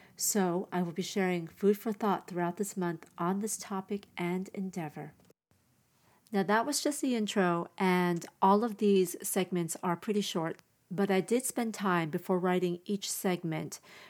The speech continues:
because I wanted to distill for myself what the key elements were that helped me stay true to myself and make such a seismic shift,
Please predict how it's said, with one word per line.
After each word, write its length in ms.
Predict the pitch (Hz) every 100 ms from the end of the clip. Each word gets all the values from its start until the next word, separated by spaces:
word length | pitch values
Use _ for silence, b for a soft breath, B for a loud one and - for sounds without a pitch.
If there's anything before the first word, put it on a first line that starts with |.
| B
because 460 | 180 - 185 175 -
I 180 | 190 180
wanted 360 | 165 175 185 185
to 480 | 196 180 170 165 - -
distill 460 | 202 - - 202 185
for 160 | 190
myself 720 | 170 165 - 196 175 165 - _
what 160 | - 202
the 80 | 202
key 280 | - 220 -
elements 500 | 196 196 185 165 -
were 200 | 185 175
that 160 | 170 180
helped 480 | 151 180 180 - -
me 360 | 165 160 160 - -
stay 300 | - 202 185
true 220 | - 196
to 120 | 196
myself 560 | 196 190 - 180 170 - - -
and 420 | 208 214 214 202 -
make 260 | 185 180
such 260 | - 175 170 -
a 60 |
seismic 520 | 202 175 160 165 165 -
shift, 420 | - 165 -